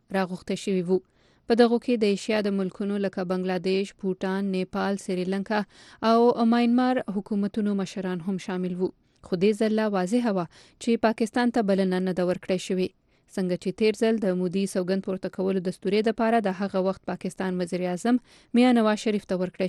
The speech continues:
شوې وه. د څېړنکارانو په نظر کې دا ښایي چې هندوستان به د پاکستان سره امن خبرو ته دومره زر واپس را نشي.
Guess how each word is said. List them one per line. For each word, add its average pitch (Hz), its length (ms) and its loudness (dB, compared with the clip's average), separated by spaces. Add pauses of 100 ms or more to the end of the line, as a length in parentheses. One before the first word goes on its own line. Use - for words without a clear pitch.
شوې 185 240 0
وه. 190 140 0 (300)
د 254 140 4
څېړنکارانو 285 720 6
په 208 140 2
نظر 214 300 -2
کې 226 200 2
دا 185 140 0
ښایي 208 280 0
چې 208 60 0 (140)
هندوستان 202 480 -2
به 202 160 2
د 180 140 -2
پاکستان 196 520 -4
سره 208 300 0
امن 185 240 -4
خبرو 202 400 0
ته 208 180 0
دومره 180 340 -2
زر 233 240 0 (360)
واپس 202 360 0
را 180 140 0
نشي. - 300 -2